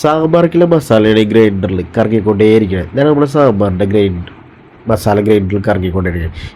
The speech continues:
ഇവിടെ ദാ വേറൊരു പായസം കൂടി ഉണ്ട് കേട്ടോ. പായസം രണ്ട് ചെമ്പ് പായസം. പിന്നെ ഇവിടെ കണ്ടോ,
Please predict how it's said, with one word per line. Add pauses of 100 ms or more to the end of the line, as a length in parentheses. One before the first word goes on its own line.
ഇവിടെ
ദാ
വേറൊരു
പായസം
കൂടി
ഉണ്ട്
കേട്ടോ. (140)
പായസം
രണ്ട്
ചെമ്പ് (100)
പായസം. (960)
പിന്നെ (2000)
ഇവിടെ
കണ്ടോ,